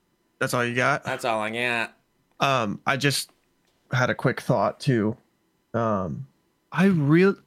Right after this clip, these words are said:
Speaker 1: what I really appreciate, um, so far of this show is,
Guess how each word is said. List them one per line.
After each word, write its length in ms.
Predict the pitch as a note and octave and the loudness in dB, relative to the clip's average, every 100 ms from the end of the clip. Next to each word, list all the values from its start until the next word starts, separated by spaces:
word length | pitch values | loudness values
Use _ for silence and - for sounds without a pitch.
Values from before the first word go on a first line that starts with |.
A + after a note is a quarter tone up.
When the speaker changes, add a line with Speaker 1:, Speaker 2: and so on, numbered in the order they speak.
| _ C#3 | _ -2
Speaker 1:
what 160 | C#3+ | 0
I 60 | D#3 | 2
really 880 | C#3 C3+ D#3 F3 G3 G#3 G3+ F#3 D#3+ _ _ _ _ _ _ _ - | 0 2 4 4 4 4 4 2 -4 _ _ _ _ _ _ _ -4
appreciate, 1040 | C3 A2+ - C#3+ C3 - C#3+ C3+ B2+ B2+ - _ _ _ _ _ _ _ _ - | -4 -4 -2 0 2 0 2 2 0 -4 -8 _ _ _ _ _ _ _ _ -4
um, 500 | A#2+ A2+ G#2+ G2+ G2+ - _ _ _ _ _ _ _ _ _ - | -2 0 0 -2 -4 -8 _ _ _ _ _ _ _ _ _ -10
so 340 | - C3 C3+ | -6 -2 -2
far 680 | - - A#2 A#2+ A#2+ B2+ - - | -2 0 2 2 0 -2 -8 -10
of 640 | - A#2 A2 G#2 G2+ - - _ _ | -4 -2 0 -2 -4 -10 -20 _ _
this 280 | - A2 B2 | -2 2 2
show 540 | - - A2+ A2+ B2+ - _ _ _ _ _ _ _ _ _ _ _ - | 2 0 2 2 -2 -4 _ _ _ _ _ _ _ _ _ _ _ -4
is, 600 | C#3 B2+ A#2+ A#2 - - | 2 4 4 2 0 -4